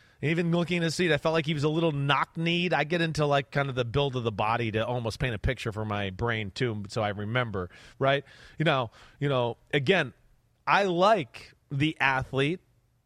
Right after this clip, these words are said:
I like the ability to anchor. I like the length. I don't love, I, w-, I should say I like the straight-ahead athlete. I don't know if I love the overall athlete.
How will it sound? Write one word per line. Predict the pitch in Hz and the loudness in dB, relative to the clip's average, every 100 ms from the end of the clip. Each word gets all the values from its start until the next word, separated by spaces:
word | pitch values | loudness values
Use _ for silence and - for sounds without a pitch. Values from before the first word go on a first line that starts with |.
| _ | _
I | 135 143 | 2 4
like | 139 143 190 - | 4 4 4 0
the | 180 | 0
ability | 151 127 143 135 120 | 0 2 2 0 0
to | 131 123 | 0 0
anchor. | 120 120 135 147 170 _ _ _ _ _ _ _ - | -2 -2 -2 -2 -4 _ _ _ _ _ _ _ 0
I | 139 151 | 2 2
like | 160 160 175 190 175 - _ _ _ _ _ _ _ _ | 2 4 4 4 -2 -20 _ _ _ _ _ _ _ _
the | 147 180 | 0 0
length. | 180 220 190 104 - - _ _ _ _ _ _ _ _ - | 4 4 2 0 -8 -20 _ _ _ _ _ _ _ _ 0
I | 139 | 0
don't | 151 196 220 190 | 4 4 2 2
love, | 175 180 175 151 143 | 2 4 2 -2 -6
I, | 147 156 | -2 0
w-, | 160 175 175 | -2 -4 -2
I | 156 160 | -2 -2
should | 170 | -4
say | 175 180 | 0 0
I | 170 | 2
like | 185 185 | -2 -4
the | 156 | -8
straight-ahead | - 175 180 156 139 127 | -8 -4 0 0 0 0
athlete. | 120 120 117 | 0 -2 -2
I | |
don't | 139 147 | -2 -2
know | 143 | -4
if | 139 | -2
I | |
love | 135 135 123 | -2 -2 -2
the | 131 | 0
overall | 131 123 117 101 98 | 0 2 0 0 0
athlete. | 95 - 85 | -2 -6 -10